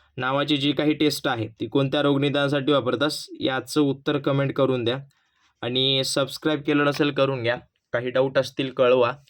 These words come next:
आणि ज्यांना कोणाला शेवटच्या जे काही दिवस आत्ता राहिलेत आपल्याला परीक्षेसाठी, तर त्याच्यामध्ये almost रॅपिड फायर करून घ्या, जे काही आवश्यक असतील ते एमसीक्यू तुम्हाला मिळून जातील. बाकी भेटेन पुढच्या व्हिडिओमध्ये.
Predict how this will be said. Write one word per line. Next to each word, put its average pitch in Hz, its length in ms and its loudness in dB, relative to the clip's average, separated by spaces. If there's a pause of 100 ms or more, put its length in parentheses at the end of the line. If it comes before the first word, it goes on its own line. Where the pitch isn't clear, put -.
(480)
आणि 143 200 0
ज्यांना 143 240 2
कोणाला 147 340 2
शेवटच्या 139 960 -2
जे 123 160 -2
काही 127 240 -4
दिवस 127 400 -2 (160)
आत्ता - 280 -4
राहिलेत 127 380 -2
आपल्याला 117 280 2
परीक्षेसाठी, 113 640 -2 (180)
तर 123 100 0
त्याच्यामध्ये 131 640 0 (480)
almost 135 340 0
रॅपिड 139 340 2
फायर 123 260 0 (340)
करून 131 300 0
घ्या, 135 140 0 (200)
जे 120 120 -6
काही 123 200 -2
आवश्यक 113 360 -2
असतील 107 300 -4
ते 131 80 0
एमसीक्यू 107 380 -4
तुम्हाला 101 280 -2
मिळून 101 260 -4
जातील. 95 380 -8 (460)
बाकी 135 220 0
भेटेन 160 240 2
पुढच्या 156 320 2
व्हिडिओमध्ये. 147 400 2